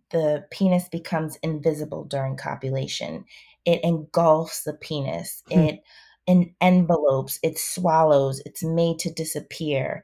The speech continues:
Speaker 1: And, um, you know, eating doesn't,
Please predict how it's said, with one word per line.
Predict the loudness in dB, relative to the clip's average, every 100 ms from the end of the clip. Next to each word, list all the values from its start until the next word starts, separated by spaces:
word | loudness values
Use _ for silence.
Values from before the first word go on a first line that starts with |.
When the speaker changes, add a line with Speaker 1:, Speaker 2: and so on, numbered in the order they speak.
| -16 -20 _ -6
Speaker 1:
And, | -2 0 0 -2 -6 -10 -10
um, | -6 -4 -4 -4 -6 -8 -10 -20 -20 _
you | -2
know, | 0 0 0
eating | 0 4 4 4 4 2
doesn't, | 2 2 2 0 0